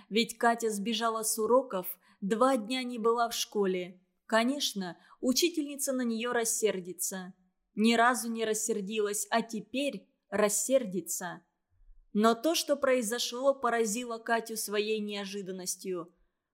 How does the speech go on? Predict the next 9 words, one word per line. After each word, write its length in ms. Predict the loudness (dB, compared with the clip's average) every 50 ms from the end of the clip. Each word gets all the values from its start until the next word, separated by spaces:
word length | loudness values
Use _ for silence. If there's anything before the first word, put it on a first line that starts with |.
| _
В 120 | _ 0 4
коридоре 460 | 6 8 8 8 6 4 4 4 2
она, 300 | 0 0 -2 -6 -6 -4 -2
очень 300 | -2 -2 -2 -2 -2 -4
смущенная, 680 | -4 -4 -6 -6 -4 -4 -2 -2 -2 -4 -4 -4 -2
нерешительно 760 | -2 -2 0 -2 -2 -2 -2 -2 -2 -4 -4 -6 -6 -6 -2
подошла 520 | -2 0 2 2 0 0 -2 -4 -4 -4 -6
к 80 | -8
учительнице. 1040 | -10 -10 -8 -6 -4 -4 -4 -2 -2 -4 -4 -6 -8 -8 -8 -8 -6 -6 -8 -10 -12